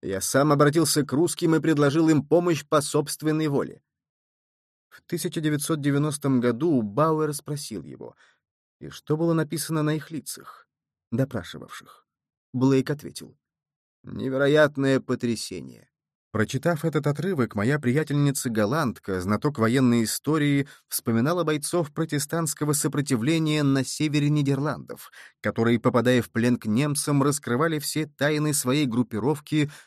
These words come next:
потому что ложь возбранялась их верой.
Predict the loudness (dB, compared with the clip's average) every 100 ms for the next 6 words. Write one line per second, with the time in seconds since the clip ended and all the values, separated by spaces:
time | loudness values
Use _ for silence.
0 | _ -12 -4 -2 -2 2 4 6 4 2
1 | 0 0 2 2 2 2 -2 -4 -8 -14
2 | -10 -10 -10 -16 -20